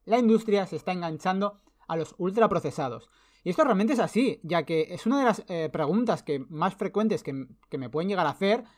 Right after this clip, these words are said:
y es, "¿realmente se está más sano por ser vegano?". Pues bueno, un poco depende. Entonces voy a dedicarle este podcast para comentaros un poquito este punto de vista y, y por qué ahora,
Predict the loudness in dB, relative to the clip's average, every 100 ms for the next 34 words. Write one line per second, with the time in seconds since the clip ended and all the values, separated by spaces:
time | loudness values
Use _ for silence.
0 | _ _ _ -2 0 -2 -6 -8 -2 0
1 | 0 2 0 -2 -10 -4 -4 -2 0 2
2 | 2 -2 -4 -2 -2 -2 -4 -6 -6 -4
3 | -4 -2 0 2 2 -2 -12 _ _ -4
4 | -2 -2 -2 2 4 4 0 -4 -4 -8
5 | -14 _ -10 -8 -6 -6 -10 -14 -4 0
6 | 2 0 0 0 -2 0 -4 -4 -6 0
7 | -2 2 2 2 0 0 0 -2 -6 -6
8 | -6 -8 -6 -4 0 2 4 2 0 _
9 | -10 -6 -2 0 2 2 2 0 0 0
10 | -2 _ _ _ -8 -4 -4 -4 -6 -4
11 | -2 -2 0 2 2 2 2 6 6 6
12 | 4 0